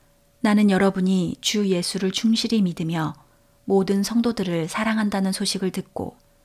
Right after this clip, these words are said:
기도할 때마다 언제나 여러분을 기억하며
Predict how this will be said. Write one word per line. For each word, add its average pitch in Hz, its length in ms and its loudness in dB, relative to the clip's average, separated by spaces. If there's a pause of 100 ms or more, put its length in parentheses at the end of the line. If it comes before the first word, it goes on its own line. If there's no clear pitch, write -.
(560)
기도할 208 420 2
때마다 175 640 0 (340)
언제나 196 480 2
여러분을 196 400 2
기억하며 185 840 -2